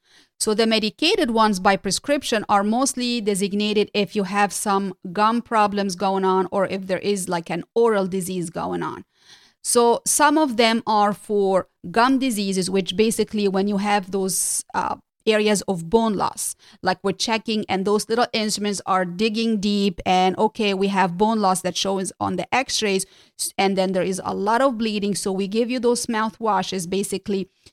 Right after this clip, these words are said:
to kill the bacteria, reduce the amount of bacteria in your mouth by killing them, and also reduce the bleeding so that when you come back for a deep cleaning, it's not as bad. Like, it's not like, "Oh my God, we have a lot of bleeding going on."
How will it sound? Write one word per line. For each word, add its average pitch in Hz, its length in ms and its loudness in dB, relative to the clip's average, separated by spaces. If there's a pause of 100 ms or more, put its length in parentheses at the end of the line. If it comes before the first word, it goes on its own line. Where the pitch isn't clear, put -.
to - 80 -6
kill 240 280 -2
the 233 100 0
bacteria, 208 600 -4
reduce 202 420 -2
the - 120 -10
amount 208 380 0
of 226 120 -2
bacteria 226 680 -2
in 202 140 -2
your 185 160 0
mouth 185 340 -2 (420)
by 185 120 2
killing 233 500 -2
them, 185 300 0
and 190 240 2
also 269 340 2
reduce 214 400 0
the 190 120 -2
bleeding 196 480 -4 (260)
so 214 160 0
that 226 200 2
when 202 140 -2
you 190 120 -2
come 240 340 -4
back 220 260 0
for 196 240 -2
a 185 80 -2
deep 180 300 -4
cleaning, 247 480 4 (260)
it's - 180 -6
not 208 200 2
as 185 180 -2
bad. - 220 -6 (200)
Like, 190 240 0
it's - 220 0
not 220 240 0
like, 185 260 0
"Oh 208 120 0
my 196 160 0
God, 185 260 -4
we 196 140 -6
have 185 180 -4
a 180 80 -4
lot 185 180 -6
of 170 200 -8
bleeding 180 340 -2
going 180 320 -8
on." - 120 -12